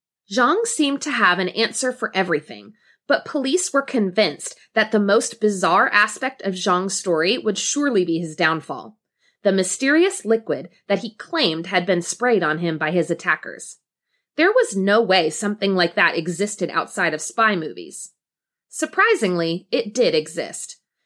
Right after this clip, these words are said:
Investigators discovered an anesthetic spray called halothane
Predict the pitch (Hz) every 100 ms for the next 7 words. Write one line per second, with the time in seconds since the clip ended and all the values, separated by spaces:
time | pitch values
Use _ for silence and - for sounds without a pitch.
0 | _ _ 269 262 285 - 403 269 254 269
1 | 269 233 226 - 175 165 175 196 190 196
2 | 208 349 - 196 202 208 - - 175 156
3 | - 196 185 - 285 285 180 170 113 113